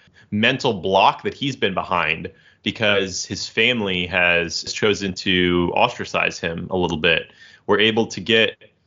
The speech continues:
we're able to get her sisters freed from, well, number one, her sister who, with the super strength, right? She's able to be freed from these expectations that she has of herself and that, that everybody else has of her.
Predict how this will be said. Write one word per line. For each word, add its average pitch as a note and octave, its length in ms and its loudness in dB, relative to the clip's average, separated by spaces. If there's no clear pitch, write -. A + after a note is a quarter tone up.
we're A2+ 80 2
able G#2 140 2
to - 60 -16
get A#2 120 0
her A2 220 0
sisters G2+ 560 2
freed G#2+ 560 2
from, G2+ 360 2
well, F#2+ 100 0
number G2 200 2
one, G2+ 160 4
her F#2+ 80 -2
sister G#2 320 0
who, F#2+ 320 4
with F#2 160 2
the G2 240 4
super D3 300 2
strength, F2 400 0
right? F#2+ 320 2
She's A#2+ 640 0
able G#2+ 220 2
to F#2+ 80 -4
be F#2+ 100 2
freed A2 380 2
from G2+ 200 0
these G2 140 0
expectations G#2+ 1120 -2
that E2+ 380 -2
she - 160 -8
has G#2 300 2
of F#2 80 -10
herself F2 540 0
and F#2 140 -4
that, F2 280 0
that F#2 180 0
everybody F#2+ 360 -2
else F#2 220 0
has F2+ 400 0
of F#2+ 160 -2
her. E2+ 440 0